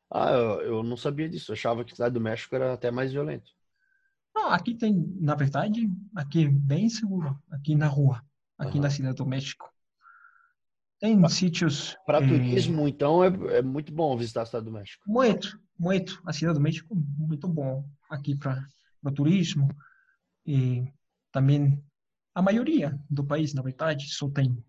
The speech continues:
Speaker 2: os estados que nem são pra, pro turismo e são eh, esses estados que contei de delinquência, né?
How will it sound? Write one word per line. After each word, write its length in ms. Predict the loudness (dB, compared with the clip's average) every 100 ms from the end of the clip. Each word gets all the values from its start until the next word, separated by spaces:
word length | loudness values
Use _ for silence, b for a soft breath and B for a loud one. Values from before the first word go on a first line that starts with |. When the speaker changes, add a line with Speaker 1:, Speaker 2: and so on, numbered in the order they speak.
| -8
Speaker 2:
os 180 | -2
estados 520 | 0 0 2 2 2 0
que 220 | -6 -8 -14 _ _ _ _
nem 200 | -2 -2
são 320 | -2 -2 -2
pra, 360 | -2 -6 -6 -8 -12 _ _
pro 140 | -8 -4
turismo 720 | 2 2 2 0 -2 -2 -6
e 240 | -6 -6 -8
são 440 | -8 -4 -2 -2 -6 _ b b b b _ _
eh, 320 | -4 -2 -2 -2
esses 260 | -2 0 -2
estados 420 | -4 0 0 0
que 180 | -2 -2
contei 540 | 0 0 2 2 -2 _ _ _ _ -8
de 480 | -2 -2 -2 -4 -6
delinquência, 560 | -2 2 2 2 2 2
né? 160 | 0